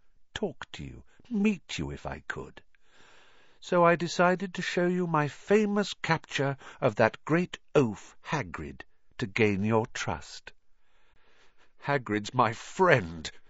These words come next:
said Harry, his voice now shaking. "And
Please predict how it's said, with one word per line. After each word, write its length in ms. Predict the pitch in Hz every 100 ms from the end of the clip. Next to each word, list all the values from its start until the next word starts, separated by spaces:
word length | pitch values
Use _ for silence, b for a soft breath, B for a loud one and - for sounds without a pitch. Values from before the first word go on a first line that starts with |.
| -
said 260 | - 107 80
Harry, 400 | - 92 78 76 B
his 180 | 107 78
voice 340 | 104 95 -
now 320 | 101 95 80 -
shaking. 640 | - - 113 - 76 67 - B B -
"And 260 | - 127 170